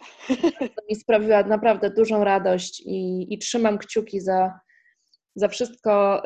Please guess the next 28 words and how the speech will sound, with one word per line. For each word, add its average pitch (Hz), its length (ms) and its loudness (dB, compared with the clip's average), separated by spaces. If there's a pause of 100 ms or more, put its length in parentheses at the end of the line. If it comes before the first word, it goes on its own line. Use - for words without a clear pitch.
(120)
y, 190 40 -6
co 202 120 -8
się 202 160 -4
może, 196 420 0
co 202 120 -10
cię 208 140 -4
może 202 240 -2
dobrego 196 400 -2
spotkać 180 560 -6
w - 40 -8
związku 180 340 -8
z 180 100 -14
tą, 185 340 -4
z - 80 -18
tą 185 120 -8
książką. 196 440 -8
Myślę, 196 200 -6
że 196 80 -4
jesteś 196 260 -6
też 190 120 -6
w - 60 -16
świetnych 196 400 -2
rękach 180 420 -4 (580)
i 180 320 -4
świetnie 196 340 -4
zaopiekowana 185 680 -2
przez 180 200 -10
marginesy. 185 720 -4